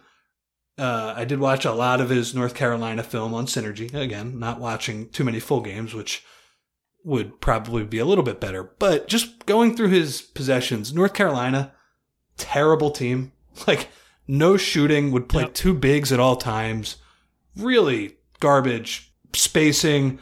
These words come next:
Speaker 1: no creation. So many times they would just toss him the ball with, like, eight seconds left on the shot clock and say, "Make a play." So I will say, like, he was in a,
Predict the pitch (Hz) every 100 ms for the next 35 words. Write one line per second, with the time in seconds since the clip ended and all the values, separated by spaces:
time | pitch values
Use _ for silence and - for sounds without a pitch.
0 | - - 123 143 185 190 - 143 127 123
1 | 127 117 - - 277 330 285 196 185 156
2 | 131 139 147 135 127 - - 165 165 -
3 | 151 123 123 107 98 - _ _ _ 135
4 | 131 131 123 - 143 143 - 139 147 131
5 | 131 127 117 113 107 104 - 101 101 -
6 | 127 117 135 113 110 104 - 98 90 -
7 | 175 147 139 - _ _ _ _ _ -
8 | 254 320 - 190 151 120 - 190 170 151
9 | 147 120 101